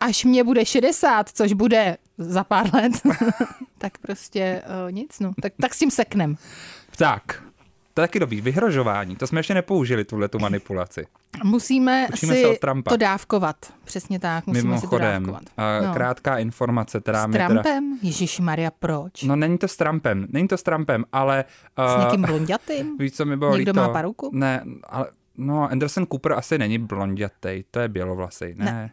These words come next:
Speaker 1: to je Silver Fox, se mu
Speaker 2: Silver
Speaker 1: přezdívá
Speaker 2: Fox.
Speaker 1: už hodně dlouho.
Speaker 2: Stříbrná liška.
Speaker 1: Ano.
Speaker 2: <laughs> To zvláštní říkat, děkuju, že je stříbrná liška. Nebo stříbrný lišák.
Speaker 1: Mhm.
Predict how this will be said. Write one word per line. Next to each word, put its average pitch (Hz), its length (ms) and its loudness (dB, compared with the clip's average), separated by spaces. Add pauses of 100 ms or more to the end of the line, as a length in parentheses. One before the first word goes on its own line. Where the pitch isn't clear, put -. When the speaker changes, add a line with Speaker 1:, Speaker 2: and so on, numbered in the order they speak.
(120)
Speaker 1:
to - 80 -4
je 208 100 -2
Silver 214 340 -2
Fox, - 280 -8
se - 80 0
mu 131 40 4
Speaker 2:
Silver 131 160 2
Speaker 1:
přezdívá 180 460 2
Speaker 2:
Fox. 160 80 -2
Speaker 1:
už 165 80 -2
hodně 185 280 0
dlouho. 156 220 0
Speaker 2:
Stříbrná 143 500 0
liška. - 340 -2
Speaker 1:
Ano. - 280 -6
Speaker 2:
<laughs> - 60 -20 (1300)
To 107 100 -10
zvláštní 107 400 -6
říkat, - 160 -6
děkuju, 95 280 -8
že 101 100 -6
je 98 60 -4
stříbrná 98 420 -6
liška. 92 320 -8 (440)
Nebo 110 100 0
stříbrný 135 380 0
lišák. 117 420 -2 (280)
Speaker 1:
Mhm. 185 540 -2